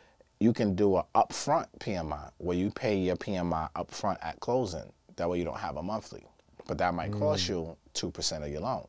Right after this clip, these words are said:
Speaker 1: two and a half percent of your loan, right? You can, um, or you can get a seller's concession and use the seller's concession to buy out your P M I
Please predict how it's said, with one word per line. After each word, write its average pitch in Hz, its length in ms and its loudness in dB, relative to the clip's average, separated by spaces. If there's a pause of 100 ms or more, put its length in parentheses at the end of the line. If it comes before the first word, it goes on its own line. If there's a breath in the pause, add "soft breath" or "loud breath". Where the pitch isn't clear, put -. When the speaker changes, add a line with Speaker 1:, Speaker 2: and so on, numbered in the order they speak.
(140)
Speaker 1:
two - 120 -10
and 71 120 -10
a - 20 -8
half 76 220 -8
percent 76 260 -10
of 73 80 -10
your 73 80 -10
loan, 110 160 -6 (720 soft breath)
right? 82 280 2 (520 loud breath)
You 104 200 10
can, 98 280 0
um, 90 300 0
or 101 180 4
you 98 100 4
can 92 140 -4
get 76 140 -2
a - 20 0
seller's 180 340 4
concession 80 640 0 (360 soft breath)
and 87 120 0
use 90 160 4
the 82 60 0
seller's 143 340 6
concession 82 640 -2 (460)
to - 100 0
buy 85 220 6
out 76 200 0
your 87 80 -6
P - 160 -6
M 73 140 -4
I 90 240 -2